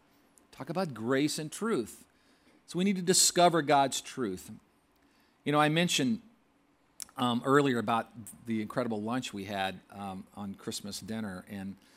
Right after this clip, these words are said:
many of us will kinda have re-, those renewed New Year's resolutions of,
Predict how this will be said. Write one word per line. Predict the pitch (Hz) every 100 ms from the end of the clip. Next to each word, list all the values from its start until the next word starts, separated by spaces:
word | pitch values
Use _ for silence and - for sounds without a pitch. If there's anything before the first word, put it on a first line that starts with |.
| _ _ _ _
many | 113 160 160
of | 127
us | 120
will | 127
kinda | 113 131
have | 123 120 107
re-, | 123
those | 123 123 117
renewed | 110 113 143 151 135
New | 131
Year's | 123 110
resolutions | 117 107 107 113 113 - 101 101
of, | 101 101 98